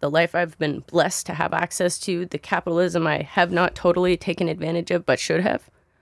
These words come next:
that at least gives me the freedom feeling, the feeling that I'm free to go forward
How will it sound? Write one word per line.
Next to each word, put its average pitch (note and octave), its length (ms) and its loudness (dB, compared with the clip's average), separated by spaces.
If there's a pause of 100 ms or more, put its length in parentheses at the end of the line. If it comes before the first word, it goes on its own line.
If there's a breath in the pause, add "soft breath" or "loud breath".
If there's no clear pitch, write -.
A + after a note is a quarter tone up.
(300)
that G3 300 4
at B3 180 2
least G#3 240 2
gives F#3+ 220 2
me F#3 120 4
the D3+ 100 0
freedom D3 440 2
feeling, G2 440 -4
the F3+ 80 -2
feeling G3+ 400 4
that E3 180 2
I'm F#3 240 4
free F#3+ 300 -2
to - 140 -6
go D#3+ 200 4
forward C#3 520 -2